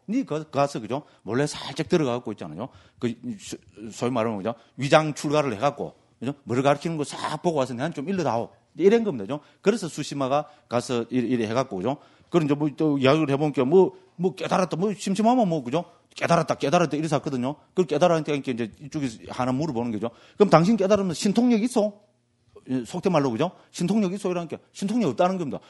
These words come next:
신통력도 없던데, 없는데 그게 무슨 깨달음이냐? 이제 이렇게 이야기하니까, 그죠? 이제 그 요렇게 이야기하는 겁니다, 그죠? 그래서 도반 수시마에 "우리는 통찰지를 통한 해탈을 하였습니다. 그래서 우리는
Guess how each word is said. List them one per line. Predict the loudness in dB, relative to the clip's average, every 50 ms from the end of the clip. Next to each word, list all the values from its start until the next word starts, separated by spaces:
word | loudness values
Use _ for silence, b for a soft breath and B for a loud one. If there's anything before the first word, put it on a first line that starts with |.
| B B B B
신통력도 | -4 0 2 2 2 0 -2 -2 0 2 2 2 2 4 2 4
없던데, | 2 0 -4 -4 -2 0 0 0 0 0
없는데 | 0 0 0 -2 -2 0 2 2 0 0
그게 | 0 0 0 2
무슨 | 2 2 0 0
깨달음이냐? | 0 -2 -2 -2 -2 -2 -2 -2 -2 -2 -2 -2 -2 -6 -12 _ -18 -10
이제 | -8 -6
이렇게 | -2 -2 -4 -4 -2 -2
이야기하니까, | 0 2 2 2 2 0 -2 -2 -4 -4
그죠? | -4 -2 -2 -2 -2 -2 B B B B B B B
이제 | -4 -2 -2 -2 -2 -4 -8 b b b b b _
그 | -6 -4 -4 -4 -2 0
요렇게 | 0 0 0 -2 -4 -4
이야기하는 | -4 -4 -4 -6 -6 -8
겁니다, | -10 -12 -12 -10
그죠? | -10 -10 -8 -6
그래서 | -8 -6 -6 -8
도반 | -8 -6 -4 -2 -2 -4
수시마에 | -4 -8 -8 -6 -4 -2 -2 -2
"우리는 | -2 -4 -4 -6 -6
통찰지를 | -6 -6 -6 -6 -2 0 0 0 0 0 -4 -4 -4 -4
통한 | -2 -2 0 0 -2 -4 -6 B B B B
해탈을 | -2 0 0 0 -2 -2 -2 -2
하였습니다. | -2 0 0 -2 -2 -4 -6 -6 -4 -4 -4 -4 -2
그래서 | -2 -2 0 0 0 0 -2 -2 -2
우리는 | -4 -6 -4 -4 -4 -4 -6